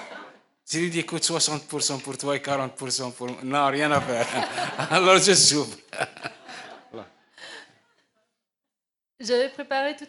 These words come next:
Speaker 2: un tas de questions, euh, assez sérieuses.
Speaker 1: Pourquoi
Speaker 2: Euh,
Speaker 1: ce n'est pas
Speaker 2: mais
Speaker 1: sérieux,
Speaker 2: justement
Speaker 1: l'amour ?
Speaker 2: <laughs> Non, mais je pense que je vais plutôt laisser,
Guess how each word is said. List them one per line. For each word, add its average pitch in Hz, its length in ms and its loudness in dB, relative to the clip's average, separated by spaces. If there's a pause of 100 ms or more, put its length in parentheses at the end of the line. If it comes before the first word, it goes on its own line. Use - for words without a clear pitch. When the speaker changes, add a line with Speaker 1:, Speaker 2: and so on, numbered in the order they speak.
Speaker 2:
un 262 120 -4
tas 269 200 -6
de 214 140 -12
questions, 233 720 -10
euh, 202 40 -8 (200)
assez 190 380 -6
sérieuses. 254 800 -4 (920)
Speaker 1:
Pourquoi 175 280 6
Speaker 2:
Euh, 156 40 10
Speaker 1:
ce 165 120 8
n'est 151 120 4
pas 156 120 4
Speaker 2:
mais 139 40 8
Speaker 1:
sérieux, 165 340 8
Speaker 2:
justement 139 180 4 (120)
Speaker 1:
l'amour ? 320 160 6
Speaker 2:
<laughs> - 40 -8 (880)
Non, 311 220 8
mais 349 100 0
je 302 100 -4
pense 359 380 -2
que 339 80 -4 (180)
je 269 140 -8
vais 285 160 -6
plutôt 330 320 -6
laisser, 302 720 -4